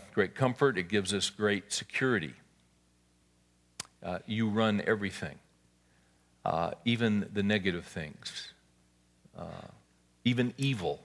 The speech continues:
you use for your purposes. And sometimes we're baffled by the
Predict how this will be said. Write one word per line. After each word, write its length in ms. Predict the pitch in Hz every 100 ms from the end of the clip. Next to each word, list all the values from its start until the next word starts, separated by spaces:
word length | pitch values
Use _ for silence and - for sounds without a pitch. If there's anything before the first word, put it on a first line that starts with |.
| -
you 160 | - 101
use 340 | 98 101 98
for 160 | - 92
your 160 | 87
purposes. 840 | 87 - 87 - - - - - - _ _ _ _ _ _ _ _ _ _ _ _ _ _ _ _
And 100 | -
sometimes 520 | 143 139 165 143 127
we're 280 | 120 123 117
baffled 640 | 101 131 139 - 113 92
by 300 | 95 98 101
the 520 | 95 98 95 90 92